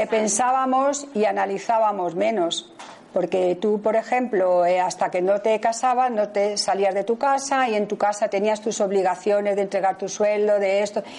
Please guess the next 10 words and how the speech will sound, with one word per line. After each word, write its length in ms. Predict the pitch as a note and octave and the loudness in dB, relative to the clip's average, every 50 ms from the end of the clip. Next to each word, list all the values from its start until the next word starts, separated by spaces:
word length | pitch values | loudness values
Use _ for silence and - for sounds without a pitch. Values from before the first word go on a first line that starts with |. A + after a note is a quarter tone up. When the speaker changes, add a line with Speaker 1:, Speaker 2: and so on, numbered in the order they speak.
| - - - | -16 -6 -4
Speaker 2:
y 100 | G#3 G#3+ | -2 0
no 140 | A#3+ C4+ C4+ | 0 0 2
te 80 | E4+ | 2
lo 120 | E4 D#4+ D#4+ | 0 2 2
cuestionabas 600 | D4+ C#4+ C#4 C#4+ B3+ A#3 A3 A#3 A#3+ A#3+ B3 A#3+ | 0 -2 -2 -2 -2 0 2 2 2 2 0 0
siquiera, 380 | - A3+ G3 - F3+ F3 E3+ D#3+ | -4 -4 -2 0 0 0 0 -2
por 180 | - G3 F3+ | -2 0 0
lo 80 | F3+ - | 0 0
menos 320 | G#3+ A3+ B3 C#4 C#4 A#3 | 0 0 0 0 0 0
yo. 240 | F#3 G#3 G3 F#3 - | 0 0 0 0 -2